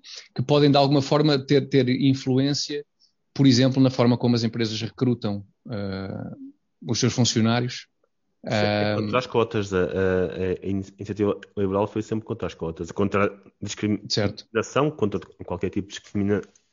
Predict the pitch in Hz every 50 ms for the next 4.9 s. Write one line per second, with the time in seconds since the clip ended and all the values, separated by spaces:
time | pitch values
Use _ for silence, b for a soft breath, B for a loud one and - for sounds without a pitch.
0 | _ - - - 120 107 98 - 113 98 92 101 95 95 104 110 107 104 98 92
1 | 90 90 - - _ _ 120 120 110 101 101 107 131 151 165 156 151 151 - -
2 | - 117 82 - - - 107 92 92 95 101 123 139 147 143 143 143 123 - -
3 | - _ _ _ _ _ _ _ _ _ _ _ _ _ 95 92 87 - 92 95
4 | - - 104 - 92 104 - - 120 110 - 117 113 113 147 - - -